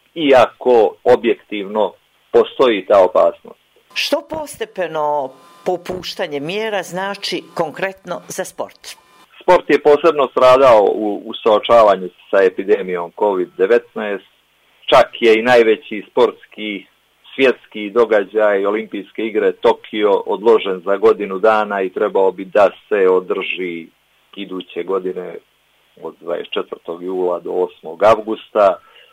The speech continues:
Speaker 1: Svi sportski događaji u Crnoj Gori, Evropi, svijetu su obustavljeni na neodređeno. Sportisti su posebno hendikepirani bez trenažnog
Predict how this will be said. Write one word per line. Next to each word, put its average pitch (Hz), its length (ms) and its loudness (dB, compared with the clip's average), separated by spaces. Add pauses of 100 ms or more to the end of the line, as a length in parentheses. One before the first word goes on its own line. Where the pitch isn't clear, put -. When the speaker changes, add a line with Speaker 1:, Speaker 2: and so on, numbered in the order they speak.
(280)
Speaker 1:
Svi 165 280 0
sportski 131 480 0
događaji 117 640 2
u 107 40 -8
Crnoj 123 400 -2
Gori, 117 420 -2 (220)
Evropi, 107 680 2 (240)
svijetu 120 340 -6 (120)
su 104 100 -2
obustavljeni 123 800 0
na 123 140 -2
neodređeno. 120 840 0 (280)
Sportisti 131 720 0 (140)
su 127 100 -4
posebno 120 840 2
hendikepirani 117 1080 0 (140)
bez 117 180 2 (100)
trenažnog 113 800 0